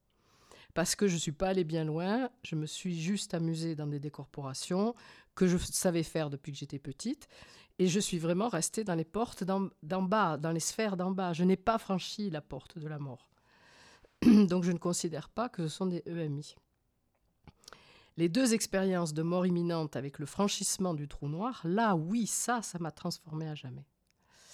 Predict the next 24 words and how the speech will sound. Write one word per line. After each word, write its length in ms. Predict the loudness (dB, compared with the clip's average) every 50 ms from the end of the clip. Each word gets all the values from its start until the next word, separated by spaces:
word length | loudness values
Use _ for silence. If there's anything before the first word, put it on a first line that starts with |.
| -20 -20 -20 -20 -20 -20 -20 -20 -20 -20 -14 -6
Dans 140 | 0 2 4
les 100 | 4 4
semaines 460 | 4 2 2 2 2 2 2 2 2
et 80 | 2 2
les 120 | 0 0
mois 340 | 0 0 0 2 0 0 -2
qui 140 | -2 -2 -2
ont 100 | -2 -2
suivi 340 | -2 -4 -4 -6 -4 -4 -6
ces 200 | -6 -6 -6 -8
deux 240 | -8 -8 -8 -8 -6 -6
E 80 | -6
M 220 | -6 -4 -4 -2 -2
I, 120 | -4 -4 _ _ _ _ _ _ _ _ _ _
j'avais 300 | -10 -4 -2 0 2 4
la 140 | 4 4 2
sensation 580 | 2 2 0 -2 -2 -2 -4 -6 -6 -6 -4 -4
d'être 300 | -4 -6 -8 -10 -10 -10
à 20 |
la 100 | -10 -10
fois 340 | -10 -10 -8 -6 -6 -8 -6 -6
une 200 | -4 -4 -4 -4
page 360 | _ -4 -2 -2 -2 -4 -6
blanche 800 | -8 -4 -4 -2 -2 -2 -4 -6 -8 -10 -12 -14 -14 -16 -18